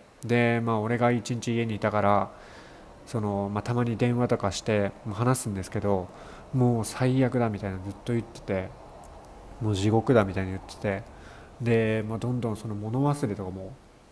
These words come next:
結構ひどくなってて、で、もうね、まあ、一番良くないのが、トイレに行かないんですよね。で、なんでトイ、トイレに行かないと、やっぱりその、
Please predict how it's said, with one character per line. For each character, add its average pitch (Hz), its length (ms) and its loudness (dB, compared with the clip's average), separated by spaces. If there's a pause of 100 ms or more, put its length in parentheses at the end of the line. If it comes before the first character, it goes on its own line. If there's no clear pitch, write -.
(180)
結 - 200 -8
構 98 140 -2
ひ 87 140 -4
ど 113 100 8
く 117 120 0
な 113 100 2
っ - 20 -2
て - 200 -10
て、 95 360 0 (1300)
で、 110 920 4 (1000)
も 123 200 2
う 104 40 0
ね、 98 260 -2 (1040)
ま 123 100 -2
あ、 - 20 2
一 113 240 -2
番 165 180 4
良 165 120 2
く 131 120 0
な 107 120 2
い 101 60 0
の 95 120 -4
が、 98 320 0 (360)
ト 220 200 2
イ 202 80 4
レ 120 80 0
に 104 100 -2
行 98 100 -4
か 120 100 0
な 123 100 0
い 113 60 -2
ん 101 40 -4
で 98 40 -8
す - 100 -14
よ 107 80 -8
ね。 113 200 -6 (1000)
で、 127 220 4
な 180 180 6
ん 208 140 2
で 113 140 6
ト 135 200 2
イ、 139 140 0 (220)
ト 220 120 4
イ 185 60 8
レ 120 60 4
に 107 80 -2
行 104 100 -2
か 110 80 2
な 110 60 2
い 104 40 0
と、 113 80 0
や 107 60 2
っ - 40 -6
ぱ - 140 2
り 107 80 4
そ 110 140 -6
の、 95 240 -4